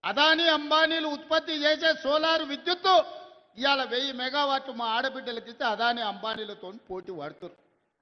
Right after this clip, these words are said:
హైటెక్ సిటీ పక్కన ఐటీ కంపెనీలు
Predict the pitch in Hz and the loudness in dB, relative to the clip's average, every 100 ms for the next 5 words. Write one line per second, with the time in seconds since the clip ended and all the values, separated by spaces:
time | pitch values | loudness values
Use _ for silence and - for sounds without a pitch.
0 | - 214 294 339 330 311 311 320 311 285 | -4 0 2 2 0 -2 -6 -6 -2 -2
1 | 285 339 349 302 - - - _ _ _ | 2 4 4 2 -8 -18 -20 _ _ _
2 | _ _ _ _ _ - 240 302 320 311 | _ _ _ _ _ 0 2 2 -2 0
3 | 294 302 320 330 339 | -2 2 2 4 4